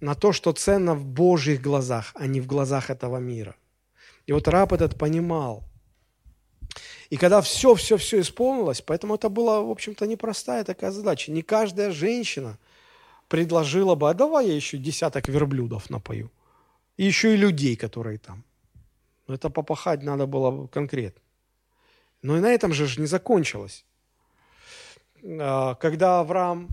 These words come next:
этот раб Авраама говорит: «А, а нет ли в доме отца твоего места, чтобы нам переночевать?» Она в лёгкую так говорит: «Да, конечно. Мы примем и ваших десять верблюдов, и всех ваших людей». Причём,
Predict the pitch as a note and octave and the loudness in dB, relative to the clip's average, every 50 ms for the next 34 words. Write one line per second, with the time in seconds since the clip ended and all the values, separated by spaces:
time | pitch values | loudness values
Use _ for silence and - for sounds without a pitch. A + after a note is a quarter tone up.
0 | - - D#3 C#3 C3+ B2 - A#2 - D#3+ E3+ E3 - E3 D3+ D#3 F3 E3+ E3 D#3 | -8 -6 -4 -4 -4 -6 -6 -6 -4 -2 -2 0 0 0 2 6 6 6 6 6
1 | D3 C#3+ D3+ D3+ C#3+ B2 - _ - - - - - - - D#3+ D#3 D#3+ D#3+ D3+ | 4 4 4 4 2 2 -2 _ -20 -20 -20 -20 -14 -4 2 4 6 6 6 6
2 | D#3+ G3 - - _ _ _ _ - - - _ - D#3 D#3 F3 G3+ B3 C4+ - | 4 2 -4 -18 _ _ _ _ -20 -20 -14 _ 2 2 4 4 4 2 2 2
3 | A#3+ G#3 E3 D#3 F3+ G3 G3 G3+ F#3 F3 - - F3+ - E3+ E3+ E3+ E3 E3 F3 | 2 0 2 4 2 4 4 4 0 0 0 -2 -2 0 0 0 0 0 0 0
4 | G3 G3 - - D#3 C#3+ - D3+ D3 D#3 D3+ D3 - - C#3 C#3+ C#3+ C#3+ B2+ - | 0 -2 -2 -4 -6 -8 -6 -6 -4 -2 -2 -2 -2 -2 -2 -2 -2 -2 -2 -2
5 | - C#3 B2 G#2+ G2+ - _ _ _ - - D#3 F#3+ A#3 B3 A3+ F#3+ G#3 A#3+ B3+ | -4 -4 -4 -4 -8 -12 _ _ _ -8 -4 0 2 2 2 2 2 2 4 6
6 | C#4+ C4 - - - E3 D3+ - - C#3 C#3+ C#3 D#3+ D#3 C#3 B2 A#2+ A#2+ C#3+ - | 6 4 4 2 -2 -4 -2 0 -2 -2 0 2 2 2 2 0 -2 -4 -6 -4
7 | - A3+ B3 B3 A#3+ G3+ D3+ - - _ _ _ _ _ _ _ _ _ _ _ | -4 -6 -6 -4 -6 -6 -8 -10 -14 _ _ _ _ _ _ _ _ _ _ _
8 | _ _ _ _ - E3+ G#3+ G3+ - G#3+ A#3 A3+ G#3+ G3 F#3+ A3 C4 - A3+ A#3 | _ _ _ _ 2 2 2 4 4 2 4 4 4 2 0 0 -2 0 0 4
9 | A3 A#3 G#3+ - - G3 F3 E3+ F#3 G#3 - - E3+ - - E3+ E3+ D#3+ D3 D3+ | 4 4 4 4 2 0 0 2 0 0 0 -2 -6 -6 -4 -2 -2 0 0 2
10 | E3+ F#3 F3 D3+ D#3 D3 C3+ - - _ _ _ _ _ _ _ _ - - F#3 | 2 2 2 2 0 -2 -4 -8 -20 _ _ _ _ _ _ _ _ -4 -4 -2
11 | D3+ - - - A#3+ - - G3 G3 F3 - F#3+ D#3 - E3+ E3+ E3 D#3+ C#3+ D3+ | -2 0 2 2 2 2 4 2 2 2 2 -2 -4 -4 -2 -2 -2 -2 -2 0
12 | F3 E3+ D#3+ D#3+ D3 C#3 _ _ _ _ _ _ _ _ _ _ _ _ _ _ | 0 0 0 0 -4 -6 _ _ _ _ _ _ _ _ _ _ _ _ _ _
13 | _ _ _ _ _ _ _ _ _ _ _ _ _ _ - E3+ E3 - - A#3 | _ _ _ _ _ _ _ _ _ _ _ _ _ _ -6 -6 -2 4 4 4
14 | A#3 A#3 | 4 4